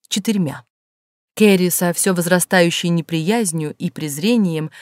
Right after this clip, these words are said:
наблюдала за ним. Герствудом овладела полная апатия, так как он не видел выхода из создавшегося положения.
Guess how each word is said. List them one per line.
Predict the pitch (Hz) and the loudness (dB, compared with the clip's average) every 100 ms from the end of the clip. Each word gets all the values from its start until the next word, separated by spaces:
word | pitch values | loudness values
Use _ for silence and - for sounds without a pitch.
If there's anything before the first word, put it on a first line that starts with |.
| - - | -6 0
наблюдала | 185 190 185 220 208 | 2 2 2 2 0
за | 185 185 | 0 -2
ним. | 143 131 127 _ _ _ _ _ _ - | -4 -8 -18 _ _ _ _ _ _ 0
Герствудом | 220 285 - 220 196 202 - | 4 4 0 -2 0 0 0
овладела | 185 196 190 185 226 196 | 0 2 2 0 -2 -2
полная | - 208 196 190 185 - | -2 0 0 0 -2 -4
апатия, | 185 - 208 170 - 151 147 - _ - - | -8 -6 -6 -6 -8 -12 -14 -18 _ -16 -4
так | 165 | -4
как | - 160 - | -4 -8 -2
он | 180 180 | 0 2
не | 190 | 2
видел | 202 156 147 | 2 -2 -4
выхода | 220 - 156 | -4 -4 -6
из | 151 | -4
создавшегося | 165 151 175 - 165 165 175 | -4 0 -2 -2 -6 -6 -4
положения. | 185 202 196 165 139 139 | -4 -2 -2 -4 -6 -12